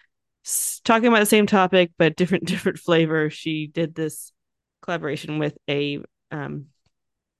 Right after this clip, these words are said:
D J, Latin D J named Bizarre Rap. And the title is called Shakira Bizarre Rap Music Sessions Volume fifty-three. <laughs> I don't think it, the song ever had a creative title. Um,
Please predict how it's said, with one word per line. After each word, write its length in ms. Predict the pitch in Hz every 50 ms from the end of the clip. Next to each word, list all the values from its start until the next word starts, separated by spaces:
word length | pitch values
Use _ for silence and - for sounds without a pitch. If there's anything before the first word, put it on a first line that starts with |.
| _ _ _ _ _ _ _ _ _
D 100 | - 180
J, 500 | 165 156 156 143 143 139 139 143 160 170 _ _ _ _ _ _ _ -
Latin 260 | 156 160 - - 156
D 120 | 156 151
J 300 | 147 151 147 139 - - _ _ _ _
named 260 | - 147 143 143 147 - - _
Bizarre 300 | 156 143 143 143 143 156
Rap. 340 | 170 185 196 208 214 - - - - _ _ _ _
And 520 | - 151 151 147 147 143 143 147 147 147 - _ _ _ _ _ _ _ _ _ _ _ _ _ _ _ _ _
the 160 | - 170 170 170
title 360 | 170 - 175 180 196 196 175
is 160 | 160 147 -
called 360 | - - 160 151 151 147 147 _ -
Shakira 540 | - - 160 147 - - 160 160 151 147 139
Bizarre 240 | 143 139 147 143
Rap 100 | 143 139
Music 240 | 139 143 139 - -
Sessions 320 | - 147 139 - 143 143 135
Volume 240 | 139 - - 147
fifty-three. 600 | 139 - 139 - 147 139 139 - 151 151 151 170 185 - _ _
<laughs> 160 | _ _ _
I 40 | 160
don't 180 | 160 165 165 160
think 120 | 160 147
it, 100 | 139 -
the 80 | - 151
song 260 | - - 151 147 147
ever 160 | 147 147 185
had 120 | 170 175
a 80 | 143 139
creative 340 | - _ - 160 147 143 135 _ _ -
title. 480 | - - 143 151 175 208 226 226 - _ _ _ _ - _ - _ _ _ _ _ _
Um, 640 | - 160 151 156 156 151 151 143 147 147 151 147